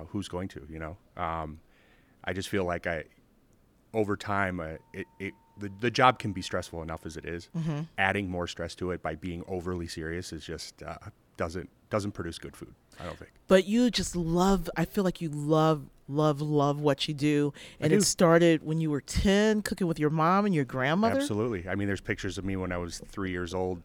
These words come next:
Speaker 1: stirring a pot of chicken noodle soup. So,
Speaker 2: <laughs>
Speaker 1: uh, it goes back. It's always been in the family and been in the blood. So.
Speaker 2: Did they let you cook? I mean, actually cut items too?
Speaker 1: Yeah, I mean, um, you know, I started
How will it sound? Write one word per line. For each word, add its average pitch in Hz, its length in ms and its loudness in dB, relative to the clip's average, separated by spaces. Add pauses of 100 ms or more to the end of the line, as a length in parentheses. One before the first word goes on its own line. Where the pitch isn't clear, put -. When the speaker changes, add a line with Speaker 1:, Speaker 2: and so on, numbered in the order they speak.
Speaker 1:
stirring 90 320 -4
a 87 40 -6
pot 90 200 -4
of 85 60 -8
chicken 95 260 -8
noodle 90 160 -4
soup. 92 240 -2
So, - 340 -4 (240)
Speaker 2:
<laughs> - 240 -20
Speaker 1:
uh, 90 300 0
it 110 80 -6
goes 107 200 2
back. 95 320 2
It's 90 120 -8
always 90 300 -4
been 92 200 -6
in 87 80 -4
the 85 60 -6
family 90 500 -6
and 78 240 -12 (160)
been 95 140 -6
in 87 80 -6
the 82 60 -8
blood. 80 340 -8
So. 82 220 -16 (220)
Speaker 2:
Did 170 100 0
they 196 120 8
let 208 200 4
you 143 100 -4
cook? - 420 -4 (300)
I 160 40 0
mean, 165 280 2
actually 156 440 0
cut - 400 -4
items 147 480 -2
too? 170 300 -2 (340)
Speaker 1:
Yeah, 113 220 6
I 95 100 2
mean, 87 320 -4
um, 80 440 -6 (680)
you 92 100 -8
know, 78 220 -8 (220)
I 87 120 -8
started 85 400 -4